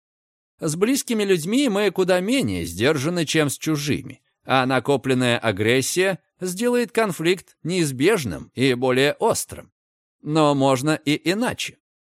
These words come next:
Постараемся не создавать конфликтных ситуаций и будем правильно реагировать в тех случаях, когда партнёры, по общению которых мы никак не провоцировали,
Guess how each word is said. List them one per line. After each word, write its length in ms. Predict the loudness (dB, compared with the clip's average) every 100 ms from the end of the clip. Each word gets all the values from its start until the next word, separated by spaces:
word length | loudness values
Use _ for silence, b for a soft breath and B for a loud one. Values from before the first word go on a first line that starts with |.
| _ _ _
Постараемся 720 | -6 -2 0 0 0 0 0 2
не 120 | 0
создавать 560 | 0 2 2 2 0
конфликтных 600 | 0 -2 0 -4 -2 -4 -2
ситуаций 680 | -4 0 0 0 0 0
и 240 | 0 0 0
будем 400 | 2 0 0 0
правильно 500 | 2 2 2 2 2
реагировать 640 | 4 2 2 0 0 -2
в 60 | -4
тех 240 | -4 -2
случаях, 560 | -4 -6 -2 0 0 0
когда 340 | -2 0 0
партнёры, 560 | 2 0 0 -2 0 2
по 200 | 2 2
общению 500 | 0 -2 0 2 0
которых 440 | 0 0 0 0
мы 220 | 0 -2 -2
никак 580 | -4 -4 0 0 0 -6
не 100 | -8
провоцировали, 840 | -4 -2 -2 0 0 0 -2 -4